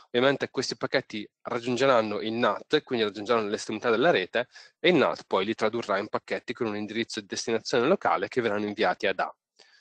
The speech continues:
Quindi non serve che A apra una sessione con C affinché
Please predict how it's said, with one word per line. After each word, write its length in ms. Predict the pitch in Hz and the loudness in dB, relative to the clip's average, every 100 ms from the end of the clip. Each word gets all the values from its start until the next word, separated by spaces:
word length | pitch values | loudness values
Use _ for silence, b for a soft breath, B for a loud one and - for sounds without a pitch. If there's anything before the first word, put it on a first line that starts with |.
| b b _ _ | b b _ _
Quindi 240 | - 123 117 | 0 4 4
non 160 | 147 | 4
serve 360 | - 156 120 127 | 4 2 2 0
che 140 | 151 | 4
A 220 | 131 131 - _ _ _ | 6 4 0 _ _ _
apra 380 | 139 127 - 127 | 2 2 4 4
una 140 | 120 | 2
sessione 560 | 110 131 - - 135 110 | 0 -4 -2 2 2 2
con 240 | - 147 | 2 2
C 320 | 170 - 107 - _ _ _ _ _ - | 2 0 -2 -6 _ _ _ _ _ -10
affinché 560 | 120 165 143 95 92 | -4 -2 -2 -2 -4